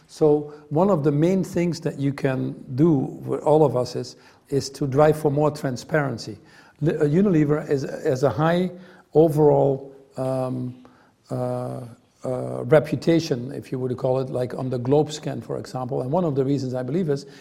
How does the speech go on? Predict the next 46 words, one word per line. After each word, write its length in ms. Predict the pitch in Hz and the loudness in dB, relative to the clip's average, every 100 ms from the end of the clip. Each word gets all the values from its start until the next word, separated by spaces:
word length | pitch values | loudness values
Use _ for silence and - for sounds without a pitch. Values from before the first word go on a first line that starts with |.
| - | -16
we 100 | - | -4
put 240 | 143 151 147 | -4 -2 -2
fifty 360 | - 156 147 | 0 -2 -4
targets 500 | 120 151 156 131 - | -2 0 0 -2 -6
out 140 | 120 113 | -10 -10
there. 180 | 110 110 | -12 -10
You 140 | 127 | -10
can 220 | 123 135 | -6 -6
ask 260 | 139 143 143 | -6 -8 -6
us 100 | 131 | -4
any 200 | 160 170 | -2 -2
question 380 | - 143 151 143 | -2 -4 -4 -8
and 120 | 131 | -6
we'd 140 | 127 | -8
be 120 | 120 123 | -6 -6
happy 300 | 135 131 127 - _ _ _ _ | -6 -8 -12 -18 _ _ _ _
to, 360 | - 131 127 - - | -8 -8 -6 -10 -12
to 180 | 135 | -10
show 240 | 117 180 160 | -6 -2 0
you 100 | 117 | -2
that, 200 | 113 113 120 | -6 -14 -12
and 120 | 120 | -6
we'll 140 | 123 | -2
hold 240 | 120 123 127 | 0 -2 -2
ourselves 420 | 120 135 127 - | -6 -4 -6 -6
accountable 560 | 117 170 151 127 120 | -4 -2 -2 -6 -12
and 100 | 120 | -12
we 80 | 123 | -12
drive 280 | 120 127 123 | -8 -8 -8
that 160 | 127 117 | -12 -10
forward. 320 | 170 151 127 - - - _ | -6 -6 -6 -14 -20 -20 _
So 220 | - 151 | -2 2
that 320 | 143 156 165 - | 4 4 2 -2
is 180 | 135 - - | -6 -4 0
also 260 | 143 143 | 2 2
the 220 | 127 127 | -2 -2
idea 280 | 123 120 127 | -2 -2 -2
of 120 | 127 | -2
the 80 | 131 | -4
task 400 | - 180 185 - | -2 -2 -2 -6
force. 260 | - 120 - | -12 -12 -6
When 160 | 139 | -2
you 120 | 143 139 | 0 2
make 260 | 147 151 | 0 0
it, 240 | 135 - - - _ _ - | -4 -6 -18 -20 _ _ -8
um, 440 | 131 127 123 123 | -6 -6 -8 -12